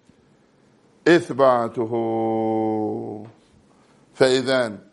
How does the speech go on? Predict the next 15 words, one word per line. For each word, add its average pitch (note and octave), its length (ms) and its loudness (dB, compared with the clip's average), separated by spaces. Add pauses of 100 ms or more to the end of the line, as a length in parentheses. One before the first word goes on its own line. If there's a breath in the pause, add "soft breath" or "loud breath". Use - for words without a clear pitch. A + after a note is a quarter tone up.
مفاد A#2 420 0
الدليل C3 440 -4
الأول D3+ 640 2 (160)
إثبات G2+ 760 -4
وجود G#2+ 520 -8
حقائق - 600 -4
ثابتة. E2 480 -16 (1500)
هم G2+ 140 -4
قالوا: B2 440 4
"لا C3 360 4
توجد D3+ 440 -2
حقيقة C3+ 560 -4
ثابتة، D#3+ 920 -2 (1700)
كل G3+ 360 6
الحقائق G3+ 1200 4